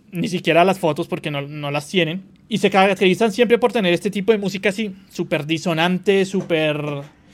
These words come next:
que lo hace sentir a uno estresado,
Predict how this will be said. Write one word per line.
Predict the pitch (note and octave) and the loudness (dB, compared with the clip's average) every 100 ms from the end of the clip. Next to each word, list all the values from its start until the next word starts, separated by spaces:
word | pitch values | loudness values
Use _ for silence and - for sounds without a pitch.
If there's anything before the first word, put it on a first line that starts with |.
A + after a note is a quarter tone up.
| - - - - - | -20 -20 -20 -12 0
que | E3 | 4
lo | |
hace | D#3+ D3+ D#3+ | 4 2 0
sentir | F#3 F3 D3+ | 0 2 4
a | D3 | 4
uno | D#3+ E3+ E3+ E3+ E3 D#3+ C#3 - - - _ - - | 4 4 4 6 6 4 0 -8 -20 -20 _ -20 -14
estresado, | - F3 D#3 E3 D#3+ E3 E3+ F3 | -6 -2 -2 2 4 6 4 0